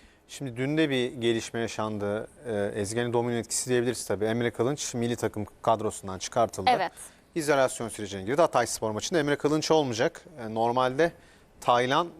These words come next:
Speaker 1: Gedson Fernandes, Emre Kılınçlı bir orta saha vardı. Şimdi ister istemez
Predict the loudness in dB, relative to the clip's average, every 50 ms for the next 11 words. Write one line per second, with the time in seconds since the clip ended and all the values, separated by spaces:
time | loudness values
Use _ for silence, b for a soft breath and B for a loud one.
0 | -2 0 0 0 0 0 -2 -2 -2 0 2 2 2 2 0 -2 0 0 -2 -2
1 | 0 -2 0 0 0 -2 -2 -2 -4 -4 -4 -2 -4 0 2 4 4 4 4 2
2 | -2 0 2 2 4 4 4 2 0 -2 -4 -8 -8 -6 -6 -4 -4 -2 2 2
3 | 2 2 2 0 0 0 0 0 -2 -2 -6 -8 -10